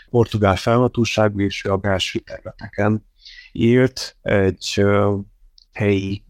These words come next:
ö, vezetőnek a, a lányát vette el feleségül, és,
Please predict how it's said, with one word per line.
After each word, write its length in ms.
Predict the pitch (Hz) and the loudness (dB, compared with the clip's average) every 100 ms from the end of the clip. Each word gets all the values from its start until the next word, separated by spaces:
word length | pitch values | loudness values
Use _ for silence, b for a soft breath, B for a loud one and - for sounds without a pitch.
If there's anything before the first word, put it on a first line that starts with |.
| - | -4
ö, 340 | 101 101 101 85 101 | 0 2 0 -2 -2
vezetőnek 840 | 104 98 98 - 98 98 98 - | 0 0 -2 -4 -2 -2 -2 -4
a, 280 | 101 101 - _ | -4 -4 -8 _
a 180 | 107 | -2
lányát 500 | 101 95 92 98 95 | 0 0 0 -2 -2
vette 340 | - 98 - 101 | -4 -8 -6 -2
el 160 | 104 | -2
feleségül, 760 | 101 - 110 - - - 113 104 | -2 -2 -2 -2 -4 -4 -2 0
és, 380 | 101 - - | 0 -2 -8